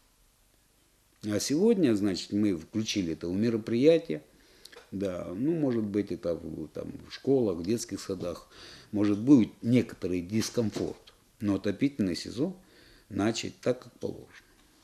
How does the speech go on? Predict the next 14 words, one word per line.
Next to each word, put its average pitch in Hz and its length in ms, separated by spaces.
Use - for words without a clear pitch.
Вот, 82 260
для 135 180
всех - 260
групп. 80 200
А 113 340
когда 123 320
мы 127 120
начинаем 117 560
первого 107 320
октября 107 400
отопительный 95 640
сезон, 98 600
допустим, 82 800
для, 87 380